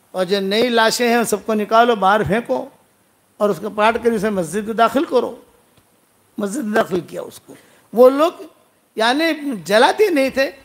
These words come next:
हमारे बिरादरान वतन जलाते हैं, वो लोग जलाते नहीं थे, वो दफन करते थे। मुशरिकीन मक्का भी,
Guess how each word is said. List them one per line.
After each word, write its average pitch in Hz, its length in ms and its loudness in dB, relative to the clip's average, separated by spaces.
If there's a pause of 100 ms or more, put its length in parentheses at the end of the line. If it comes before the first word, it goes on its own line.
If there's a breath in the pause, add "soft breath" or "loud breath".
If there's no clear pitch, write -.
(200)
हमारे 262 360 4
बिरादरान 311 500 6
वतन 302 280 0
जलाते 240 420 0
हैं, - 140 -18 (680)
वो 226 80 0
लोग 339 200 2
जलाते 277 380 4
नहीं 175 160 -4
थे, 190 140 -10
वो 233 140 -2
दफन 254 280 2
करते - 320 -12
थे। - 200 -20 (640)
मुशरिकीन 226 460 -2
मक्का 220 360 0
भी, 285 260 -4